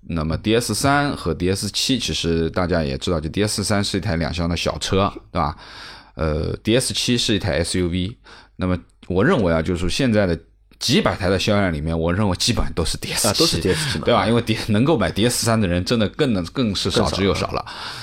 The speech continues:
Speaker 1: 那么，呃，D S九是他刚刚新上的这一台车，那么我们往下来看一下。
Speaker 2: 好，他给这台车，他有一句话，第一句话是这样的，就是大美天成，
Speaker 1: 天成，
Speaker 2: 啊，
Speaker 1: 嗯。
Speaker 2: 大美天成。其实这一句话就把这台车啊，
Speaker 1: 嗯。
Speaker 2: 就定义就定死了，就，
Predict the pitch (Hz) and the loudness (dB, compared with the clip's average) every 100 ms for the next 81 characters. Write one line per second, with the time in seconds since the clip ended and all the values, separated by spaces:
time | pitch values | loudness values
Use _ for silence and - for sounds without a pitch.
0 | - - - 98 95 92 90 92 - 87 | -16 -14 -2 0 2 2 2 0 0 0
1 | 82 80 78 67 57 - _ - 135 135 | 0 0 0 0 -4 -8 _ 2 2 2
2 | 120 69 73 - 82 82 85 87 85 - | 0 0 0 -2 -2 -2 0 -2 -2 -2
3 | 92 - 76 65 69 58 - - - - | -2 -2 -2 -4 -6 -6 -8 -6 -6 -8
4 | - 85 82 82 80 78 - 78 71 - | -6 -2 0 0 -2 -2 -2 -2 -2 -2
5 | 82 64 - - - - - 95 98 101 | -4 -4 -8 -10 -10 -10 -4 -2 -2 0
6 | 85 80 78 78 101 90 85 107 87 - | 0 -2 -4 -4 -2 -2 0 -2 -2 0
7 | 95 98 90 82 82 98 104 90 123 127 | 0 2 0 -2 -4 -2 -2 -2 -2 -4
8 | 107 95 87 85 107 - - - - - | -2 -2 -2 -4 -4 -4 -8 -14 -18 -20
9 | - - 107 98 131 92 80 71 71 - | -20 -18 -6 -2 0 0 -2 -6 -10 -16
10 | - - _ _ - 104 110 90 71 - | -20 -20 _ _ -4 0 2 2 -2 -8
11 | _ - - - 104 98 80 78 92 87 | _ -10 -6 -4 -2 0 0 -2 -2 -2
12 | - - 95 113 - - 113 120 110 104 | -4 -4 0 0 4 4 4 0 2 2
13 | 90 107 98 85 - - 110 90 - 117 | 2 -2 0 -2 0 -2 0 0 0 0
14 | 87 92 87 131 107 104 - - - - | 0 -2 0 0 2 0 0 -2 -2 -6
15 | 80 | -10